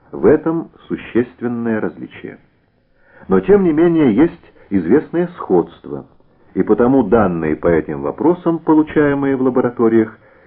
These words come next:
используются обеими группами людей – альпинистами и летчиками-высотниками. Им известны различия и следующие из них выводы,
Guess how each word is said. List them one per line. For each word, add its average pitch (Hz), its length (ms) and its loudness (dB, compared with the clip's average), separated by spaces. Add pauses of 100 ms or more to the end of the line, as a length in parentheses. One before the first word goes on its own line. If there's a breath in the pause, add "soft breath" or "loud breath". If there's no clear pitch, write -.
используются 151 960 0
обеими 92 600 2
группами 78 540 -4
людей – 73 460 -4 (220 soft breath)
альпинистами 143 960 -4 (220 soft breath)
и 127 140 2
летчиками-высотниками. - 1600 -6 (1000 soft breath)
Им 175 220 6
известны 151 480 2
различия 95 680 0 (560)
и 82 120 -2 (100)
следующие 87 680 0
из 76 220 -6
них 78 280 -8
выводы, 82 480 0